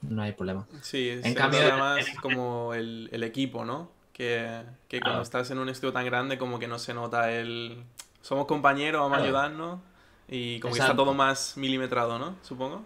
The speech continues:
Speaker 1: Exacto. En cambio, vas a N P C y claro, en, en la sala que hay cincuenta personas como tú, pues cada uno tiene asignado su, su shot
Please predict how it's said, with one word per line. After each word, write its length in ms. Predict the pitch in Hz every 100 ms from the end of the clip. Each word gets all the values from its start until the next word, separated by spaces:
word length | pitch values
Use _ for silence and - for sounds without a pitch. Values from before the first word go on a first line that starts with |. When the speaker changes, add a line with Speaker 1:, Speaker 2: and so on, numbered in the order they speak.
| -
Speaker 1:
Exacto. 520 | 135 151 139 120 113 -
En 120 | 127
cambio, 260 | 131 139 117
vas 140 | 127
a 40 |
N 100 | 135
P 100 | 139
C 540 | 135 156 156 160 160 - _ -
y 120 | 110
claro, 420 | 123 123 110 95
en, 520 | 107 110 110 104 110 110
en 100 | 113
la 120 | -
sala 260 | 135 117
que 60 | 123
hay 160 | 123 117
cincuenta 280 | 110 117
personas 300 | 120 120 123
como 220 | - 123 123
tú, 160 | 147
pues 160 | 135 101
cada 180 | 107 113
uno 160 | 120
tiene 180 | 123 123
asignado 480 | 123 120 117 117 117
su, 520 | 117 123 123 120 120
su 220 | 117 123
shot 360 | 117 151 165